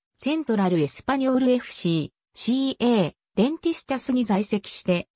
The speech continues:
現役引退した。現役引退後は指導者の道に進んだ。ウルグアイにて実績を積み、シーエーリーベルプレートでは二部優勝、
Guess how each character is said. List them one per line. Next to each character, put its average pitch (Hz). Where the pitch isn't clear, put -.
現 247
役 262
引 214
退 196
し -
た。 135
現 202
役 285
引 262
退 262
後 247
は 196
指 180
導 311
者 220
の 160
道 156
に 220
進 165
ん -
だ。 139
ウ 170
ル 269
グ 311
ア 311
イ 294
に 294
て 202
実 190
績 254
を 254
積 247
み、 175
シ 277
ー 285
エ 277
ー -
リ 240
ー -
ベ 254
ル 247
プ 311
レ 277
ー 254
ト 202
で 180
は 165
二 220
部 214
優 180
勝、 170